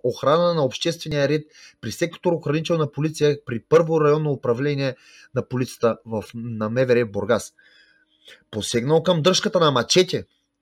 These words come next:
кое-, което било на кръста му и се опитал да го извади. Заливал полицаите с обидни думи и псовни,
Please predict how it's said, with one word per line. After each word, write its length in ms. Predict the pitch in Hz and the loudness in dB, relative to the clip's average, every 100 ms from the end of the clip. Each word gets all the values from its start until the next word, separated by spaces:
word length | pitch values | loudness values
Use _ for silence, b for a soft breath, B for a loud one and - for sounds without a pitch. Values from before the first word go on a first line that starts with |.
| b b b b _ | b b b b _
кое-, 540 | 117 131 139 139 - | 2 6 8 6 0
което 340 | - 135 156 180 | 2 2 4 0
било 280 | 139 165 175 | 4 4 4
на 200 | 131 - | 2 2
кръста 360 | 190 196 208 | 0 2 0
му 140 | 185 175 | 0 -2
и 60 | |
се 160 | 135 143 | 0 2
опитал 400 | 127 - 202 175 | 2 0 2 4
да 100 | 151 | 4
го 100 | 135 | 0
извади. 380 | 127 160 110 76 _ _ b b b _ | 2 2 2 -6 _ _ b b b _
Заливал 560 | 107 113 139 170 180 175 | 0 2 4 4 4 4
полицаите 540 | 165 135 175 180 160 | 0 4 4 4 -2
с 220 | - 117 | -8 -6
обидни 360 | 117 120 160 180 | -4 -2 -2 -2
думи 220 | 196 196 | 0 0
и 80 | 180 | -2
псовни, 520 | - 175 156 175 | -4 -4 -2 -4